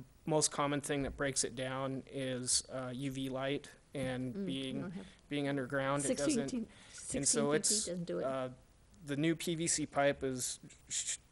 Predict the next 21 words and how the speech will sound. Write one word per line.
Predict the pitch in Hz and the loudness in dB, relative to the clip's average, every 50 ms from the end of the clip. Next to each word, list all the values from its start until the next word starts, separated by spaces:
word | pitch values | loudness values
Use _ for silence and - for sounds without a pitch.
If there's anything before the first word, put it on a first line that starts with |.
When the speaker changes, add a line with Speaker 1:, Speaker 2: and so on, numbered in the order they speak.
| - - - - - - - - - - - - | -20 -20 -20 -20 -20 -20 -20 -20 -20 -10 -4 0
Speaker 1:
I | 151 | 2
don't, | 143 139 - - | 2 2 2 2
I'm | 156 156 | 2 2
not | 156 156 147 | 4 4 4
exactly | 143 - 160 147 139 - - 143 | 4 4 2 2 2 0 0 0
sure | 131 - - 143 139 135 131 | 0 0 0 0 0 0 0
off | 127 131 - | 0 -2 -4
the | - 131 | -6 -6
top | - - 135 - - | -2 -2 -2 -2 -2
of | 120 | -6
my | 127 123 123 | -6 -6 -6
head, | - - 131 127 123 120 | -4 -4 -4 -4 -6 -6
but | 123 120 | -6 -6
it's, | 131 120 - - - - - - - - - - | -4 -4 -2 -4 -4 -6 -10 -20 -20 -20 -10 -6
uh, | 147 139 123 127 - - _ - - - - - - - | -6 -6 -4 -6 -10 -16 _ -20 -20 -20 -20 -20 -12 -4
probably | - 180 160 - | 0 0 2 2
Speaker 2:
Long | 180 190 | 0 0
time. | - | -2
Speaker 1:
a | |
hundred | 139 135 123 123 | -2 -4 -4 -4
years. | 131 127 123 113 - - | -6 -8 -8 -6 -8 -8